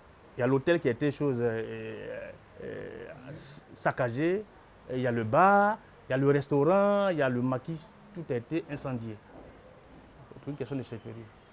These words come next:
Alors, euh, lorsque vous faites un peu chose, qui est à la base de tout ce qui se passe dans, même il y a, il y a deux douans parmi nous, euh, M. Aboulé, qui a aussi, il y a un hôtel qui a été saccagé entièrement. Il y a un autre Aboulé Désiré, qui a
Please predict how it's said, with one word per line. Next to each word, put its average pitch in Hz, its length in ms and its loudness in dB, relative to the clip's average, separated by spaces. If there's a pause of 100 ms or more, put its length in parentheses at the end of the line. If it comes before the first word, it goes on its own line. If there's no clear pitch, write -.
Alors, 110 220 -6 (220)
euh, - 340 -18
lorsque 147 240 -4
vous 147 160 -2
faites 151 220 -6
un 117 60 -4
peu 123 120 -6
chose, 120 300 -8 (340)
qui 165 220 2
est 151 100 4
à 139 100 4
la 113 140 2
base 131 260 0
de 123 120 -2
tout 175 160 -8
ce - 60 -14
qui 143 100 -4
se 120 100 -10
passe 127 280 -6
dans, 110 140 -8 (380)
même 170 220 2
il 151 80 -6
y 156 40 0
a, 117 440 0
il 117 60 -8
y - 20 -2
a 113 60 -4
deux 190 120 4
douans 151 160 0
parmi 135 240 -2
nous, 156 160 -2 (460)
euh, 139 160 -14
M. 123 180 -8
Aboulé, 123 380 -2 (360)
qui 123 100 -6
a 120 40 0
aussi, 151 160 -6
il 151 40 2
y - 20 4
a 113 240 0 (320)
un 139 100 0
hôtel 165 320 0 (460)
qui 127 80 -6
a - 20 -2
été 180 140 -6
saccagé 185 560 -2
entièrement. 117 420 -6 (480)
Il 123 60 -2
y 156 60 6
a - 20 10
un 190 100 4
autre 185 200 4
Aboulé 143 320 2
Désiré, 143 520 2
qui 139 80 -2
a 127 140 -2